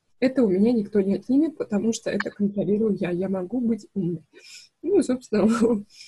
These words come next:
умной я стала. Счастья это особо не принесло, но стало. Ну, до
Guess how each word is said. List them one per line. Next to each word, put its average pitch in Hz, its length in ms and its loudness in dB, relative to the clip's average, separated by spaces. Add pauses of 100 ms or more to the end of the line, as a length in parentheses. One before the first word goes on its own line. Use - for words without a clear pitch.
(220)
умной 254 360 6
я 214 180 0
стала. 196 440 -10 (680)
Счастья 202 460 0
это 202 400 2
особо 202 320 -4
не 190 100 -2
принесло, 220 500 -2
но 247 160 0
стало. 180 420 -6 (1000)
Ну, 175 320 -4
до - 240 -6